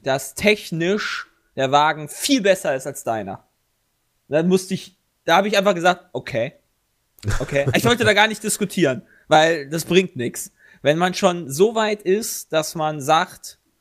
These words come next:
Speaker 1: das ist technisch, oder kann ja sein, dass er vielleicht, er meinte irgendwas mit, er könnte halt, äh, dem Motor verschiedene Stufen einstellen. Da dachte ich mir so, ja, das kann mein B M W schon lange und das kann Peters Mercedes auch schon seit, erlebt.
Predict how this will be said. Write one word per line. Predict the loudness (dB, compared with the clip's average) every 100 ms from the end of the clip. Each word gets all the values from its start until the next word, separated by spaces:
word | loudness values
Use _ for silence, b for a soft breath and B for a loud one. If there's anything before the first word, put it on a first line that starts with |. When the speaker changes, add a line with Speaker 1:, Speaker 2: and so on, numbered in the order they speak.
| _ _ _ _
Speaker 1:
das | -6 -4
ist | -6
technisch, | 0 0 0 -8 -2
oder | 2 2
kann | 0 -2
ja | -2
sein, | -2 -4 -4
dass | -4
er | -6
vielleicht, | -4 -6 -6 -6
er | -6 -4 -2
meinte | -2 0 2
irgendwas | 4 2 -2 -2 0
mit, | -2 0
er | 0
könnte | -2 0 2
halt, | 2 0 -10 b b b _
äh, | 0 2 2 0
dem | 0 2
Motor | 4 4 2 2 2 2
verschiedene | -2 -6 -6 -6 -4 -4
Stufen | -2 -4 -4 -6
einstellen. | -6 -6 -6 -4
Da | -4
dachte | -4
ich |
mir | -8
so, | -2
ja, | -2 -2
das | -6 -10
kann | -6 0
mein | 0 0
B | -2
M | -2 0
W | -2
schon | 0 -2
lange | -2 -2 -4
und |
das | -6 -6
kann | -8
Peters | -6 -2 0 -2 -4 -6
Mercedes | -6 -2 -2 -2 -2
auch | -2
schon | -2 -4
seit, | -2 -4 -4 _ -20 -20 _ -8
erlebt. | -4 0 -2 -2 -10